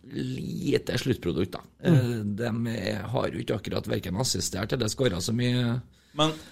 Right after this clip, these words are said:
Speaker 1: fordelt på seg.
Speaker 3: kan noen forklare meg en ting?
Speaker 1: Mm.
Speaker 3: Det her har jeg tenkt på, altså, jeg,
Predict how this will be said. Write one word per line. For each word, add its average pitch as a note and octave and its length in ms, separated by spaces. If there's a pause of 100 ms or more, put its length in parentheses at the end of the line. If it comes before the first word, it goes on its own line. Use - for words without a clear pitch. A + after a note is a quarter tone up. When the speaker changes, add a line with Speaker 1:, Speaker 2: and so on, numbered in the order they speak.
(180)
Speaker 1:
fordelt - 280
på - 100
seg. - 160 (540)
Speaker 3:
kan D#3 420
noen C#3+ 480
forklare G#2 540
meg G#2 200
en F#2 100
ting? D2 140 (320)
Speaker 1:
Mm. F2+ 200 (1700)
Speaker 3:
Det A2+ 220
her B2 320
har C#3 180
jeg G2+ 180
tenkt C3 300 (120)
på, D#3 240
altså, B2+ 260
jeg, B2+ 280